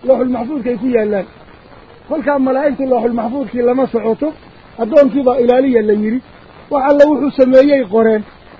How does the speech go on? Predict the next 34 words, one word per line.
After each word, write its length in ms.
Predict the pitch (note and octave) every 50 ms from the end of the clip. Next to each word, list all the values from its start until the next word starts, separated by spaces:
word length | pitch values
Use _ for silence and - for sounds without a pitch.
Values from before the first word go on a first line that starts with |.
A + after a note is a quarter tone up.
| - - - -
كل 140 | D#4+ E4
كي 160 | - D4 D4 C#4
قرين 360 | A3 C4 C#4 C#4+ C#4+ C4 B3
بالليل 460 | B3+ B3+ B3+ C4 C4+ C#4 C4+ C4 B3+
لوح 140 | B3+ B3 A#3+
المحفوظ 380 | A#3+ A#3+ A#3 B3 A#3+ C#4 C#4 G#3
كبلاغ 380 | A#3+ A3 A#3 A#3+ A#3+ A#3+ G#3+ F3 - - - - - - - - - -
ولا 220 | E4 D#4+ C#4+ C#4+ C4
تسعى 280 | D4 C4 A3+ C4 B3+
يا 80 | B3+ B3
ملائكتي 520 | B3 B3 A#3+ B3 C4 C4 G#3 - - G3 F#3 - - - - - - D4+
وحسك 300 | D#4 C#4 C4+ C4+ - C#4+
قرتين 420 | C#4+ A3+ B3+ B3 - C4 C4 B3 B3+
يا 80 | B3+
وحي 240 | C4+ C#4 C4 A3 C#4 F#4+ G#4
أقدر 340 | D#4 A#3 B3 B3+ G3+ B3 A#3 A#3 A#3
ناصيرية 460 | A3+ - - B3 C4+ C#4 C4 G#3+ F3+ - - - - - - - - -
كل 120 | D4+ C#4+
كي 140 | A#3+ C#4+ C#4+
لوح 220 | C#4+ D4 D4 C4
يسيرية 680 | A3 C#4 C4+ G3+ E3 A3+ B3+ C4 C4+ C4+ C#4+ C#4+ A#3 F3 - - - - - - - -
أنت 200 | C#4+ C#4+ C4+ A#3+
بوجا 460 | C#4 C4+ A#3+ C#4+ C#4+ C4 B3 B3 A#3+ G#3+
كتلا 400 | C4 C#4 - A#3 A3+ A#3 A3+ A3
كتلا 560 | G#3+ - A#3+ - G#3 F#3 F3+ E3+ D3+ - - - - - - - - - - - - - - -
"Innaa 280 | A#3+ B3 A#3+ A#3 A3
kunnaa 320 | A3 - A#3+ A#3 A3+ G#3+ G#3+
nastansikhu 540 | A3 A3+ G3+ - A3+ G3 - A#3 G3+ A3 A3
maa 140 | G#3+ G#3 G#3
kuntum 280 | A#3 A#3 G#3+ G#3 G#3+ E3+
tacmaluun." 440 | A3+ G3+ G#3 A3 A#3 B3+ C#4 C#4 - - - - - -
Waxaa 200 | C#4+ B3 C4+ D4
markaa 240 | D4+ D4+ A3+ C#4 C#4
iswaafaqaya 720 | A#3+ F#3+ B3+ B3 A3 B3+ B3+ G#3 A#3 A#3 A#3+ C4+ C#4+ C4+